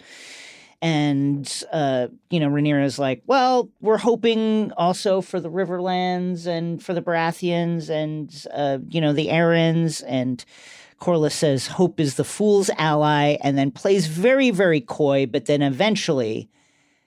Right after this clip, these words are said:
promises the strength of his house and his fleets to the Queen's cause. And it is a huge, huge, huge fucking win. Because at this point, with more dragons and the bigger fleet,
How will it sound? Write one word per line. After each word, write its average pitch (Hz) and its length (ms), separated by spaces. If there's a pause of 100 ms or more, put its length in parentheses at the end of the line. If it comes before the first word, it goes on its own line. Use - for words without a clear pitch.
(400)
promises 170 1000 (460)
the 156 120
strength 170 380
of 143 80
his 160 200
house 131 600 (160)
and 147 160
his 143 160
fleets - 560 (260)
to 175 200
the 147 120
Queen's 123 300
cause. 113 320
And 127 120
it 123 80
is 113 160
a 117 60
huge, 156 720 (120)
huge, 127 480
huge 117 300
fucking - 400
win. - 240 (320)
Because 160 260
at 180 100
this - 180
point, 156 360
with 151 140
more 190 200
dragons 185 560
and 151 160
the 143 40
bigger 175 280
fleet, 139 420